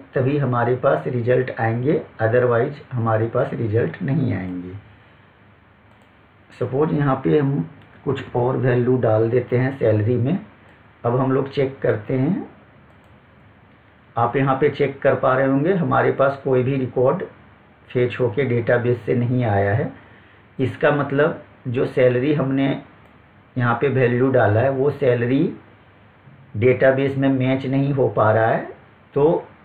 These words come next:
condition हमारे पास false हो जा रहे हैं, तो उसके कारण से हमारे पास record fetch होके नहीं आ रहा है, record filter होके नहीं आ रहा है।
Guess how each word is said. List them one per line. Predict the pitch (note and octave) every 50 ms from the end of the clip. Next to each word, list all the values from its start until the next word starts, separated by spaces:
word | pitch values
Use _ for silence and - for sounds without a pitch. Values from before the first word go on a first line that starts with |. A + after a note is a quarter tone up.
| - - -
condition | C#3 C3 C3 C3 B2 B2+ - - C#3 C#3
हमारे | C#3+ C3+ B2 B2 A#2+ A#2 B2+ C3
पास | C3+ C#3+ C#3+ E3+ G3 - - - - - - - - - -
false | C3+ C3 C3+ C#3 C3+ C3+ -
हो | B2 A2 A2
जा | G#2+ G2+ G2 G2+
रहे | G#2 A#2
हैं, | C#3 E3+ B3 - - - - - - - - - - - - _ -
तो | E3 F3+ F#3 - D#3+ C#3
उसके | - - - - E3 D#3
कारण | D#3 D3 C3+ B2+ C3 C3 C3+ C3+ -
से | C#3 C3+ B2+ - - - - C3
हमारे | B2+ B2 B2 A#2 A#2+ B2+ C3+ C3+ -
पास | C#3 C#3 F#3 G#3 - - - - - - - - B2+
record | A#2+ A2 - B2+ A#2+ B2+ D#3 F#3 - - - - - - - - - - - - - - - - - - - - _ _ _ _ _ _ - - - _ _ _ _ - - - - - - - - - -
fetch | C#3 C3+ C#3 C3+ C3+ -
होके | C3+ B2 - - E3+
नहीं | F3+ D#3+ C#3+ C#3 C#3 C3+ A#2+
आ | G2+ F#2+ F#2
रहा | F#2 F#2 F#2
है, | F#2 F#2+ G2+
record | A#2 A#2 - C3+ B2+ - - -
filter | - C3+ A#2+ A2+ G#2+ C3 C3 B2+ B2+
होके | B2 A#2 G#2+ - F#3 G#3
नहीं | G3 E3 C#3 C3+ B2+ A2+
आ | F#2+ F2 E2+
रहा | E2+ F2 F2 F2
है। | E2+ E2+ F2+